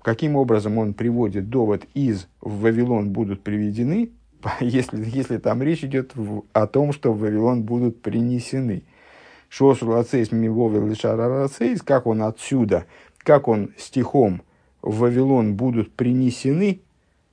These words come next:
подтверждает запрет выходить из Вавилона в другие земли. «Арей акосов медавр вихлей шорес, кадемуках гамме гемора».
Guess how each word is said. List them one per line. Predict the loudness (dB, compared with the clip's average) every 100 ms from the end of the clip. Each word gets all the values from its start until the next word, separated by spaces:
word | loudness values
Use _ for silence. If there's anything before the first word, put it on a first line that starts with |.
| _ _ _ _ _ _ _ _ _ _ _ _ _ _ -2
подтверждает | -2 2 2 2 2 2 2 0
запрет | 0 2 4 2 2
выходить | -2 0 0 0 -2 -4
из | -2
Вавилона | 0 2 2 2
в | -2
другие | -2 -2 -2 -2
земли. | 0 0 0 -2
«Арей | -2 0 2 2
акосов | 2 -2 -2 -2
медавр | 0 0 0 0
вихлей | -2 -2 -4 -4 -4
шорес, | -2 0 2 0 -2 -8
кадемуках | -6 -4 -4 -4 -8 -4
гамме | -4 -2 -2
гемора». | -2 -2 0 0 -2